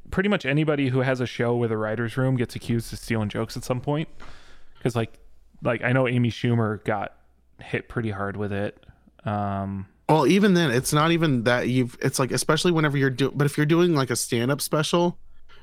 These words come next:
Speaker 2: or you're
Speaker 1: Yeah.
Speaker 2: doing stand-up, don't steal those jokes. Like, like, it's one thing if it's like you have writers writing your show for you and it's like, "Oh, I've heard that joke before."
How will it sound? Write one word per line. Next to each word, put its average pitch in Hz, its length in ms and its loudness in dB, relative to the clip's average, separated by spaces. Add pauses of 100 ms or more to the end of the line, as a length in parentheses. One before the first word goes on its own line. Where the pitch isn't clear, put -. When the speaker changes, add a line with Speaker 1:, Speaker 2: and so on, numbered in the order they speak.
(180)
Speaker 2:
or 117 140 2
you're 117 140 4
Speaker 1:
Yeah. 117 60 4
Speaker 2:
doing 120 180 2
stand-up, 117 560 -2
don't 120 200 -2
steal 110 280 0
those 101 240 -2
jokes. 101 520 -4
Like, 104 280 -6 (960)
like, 117 160 2
it's 147 180 2
one 175 220 4
thing 151 260 4
if 123 160 0
it's 131 140 -2
like 110 180 -2
you 135 180 2
have 117 140 0
writers 117 440 2
writing 113 300 2
your 113 140 2
show 104 300 0
for 123 260 2
you 131 460 2 (160)
and 123 160 4
it's 110 120 -2
like, 110 160 2
"Oh, 123 260 2
I've 127 180 0
heard 135 180 0
that 123 220 2
joke 101 340 -4
before." 101 460 -2